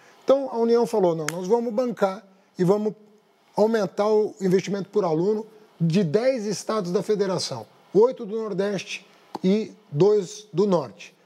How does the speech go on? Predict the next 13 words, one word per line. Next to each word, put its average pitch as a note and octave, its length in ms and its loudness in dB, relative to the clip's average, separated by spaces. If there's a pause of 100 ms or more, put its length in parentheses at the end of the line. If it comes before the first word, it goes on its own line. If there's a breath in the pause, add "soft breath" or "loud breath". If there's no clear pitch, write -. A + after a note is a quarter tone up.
Só F#3 160 -6
ficou A#3 240 2
de G#3 80 -2
fora G3 380 0
Sergipe, F3+ 580 -2
que - 100 -6
já F#3+ 160 0
tinha F3+ 400 -4 (320 loud breath)
um E3 60 -2
investimento F3 520 -2
por F3 160 0
aluno F3 340 0
alto. A#2 320 -6